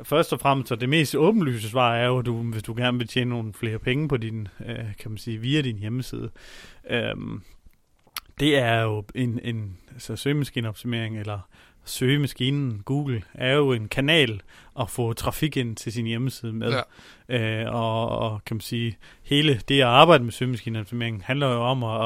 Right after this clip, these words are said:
Speaker 1: optimere sin hjemmeside, og både med interne og eksterne faktorer, sådan så at man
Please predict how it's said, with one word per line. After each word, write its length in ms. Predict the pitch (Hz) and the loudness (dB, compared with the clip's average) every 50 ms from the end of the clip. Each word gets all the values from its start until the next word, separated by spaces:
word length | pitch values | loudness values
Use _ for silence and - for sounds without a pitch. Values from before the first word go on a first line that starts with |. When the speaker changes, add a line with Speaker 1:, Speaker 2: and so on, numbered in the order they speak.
| 113 113 | 0 0
Speaker 1:
optimere 540 | 117 117 104 - - - 127 175 185 139 107 | 0 0 -2 -6 -8 0 2 4 4 4 4
sin 160 | - 139 123 | 2 -2 -2
hjemmeside, 480 | 120 120 120 135 143 - - 127 127 - | -2 0 0 0 -2 -2 -2 -4 0 2
og 260 | 123 127 143 147 127 123 135 | 4 6 6 4 2 0 -6
både 180 | - 135 135 135 | -2 0 0 2
med 140 | 131 127 120 | 2 0 -2
interne 460 | 123 135 131 - 127 117 113 117 120 | -2 -2 -2 -2 -2 -2 -2 -2 0
og 240 | 123 123 131 127 135 | 0 0 2 2 0
eksterne 340 | 131 - - - 123 113 107 | 0 -2 0 -2 -2 -2 -2
faktorer, 400 | - 110 - - 151 156 165 151 | -6 -10 -6 -2 2 4 4 2
sådan 240 | - - 131 120 | 2 0 -4 -4
så 100 | - 127 120 | -4 -4 -6
at 60 | 110 | -4
man 180 | 117 117 120 | -4 -6 -6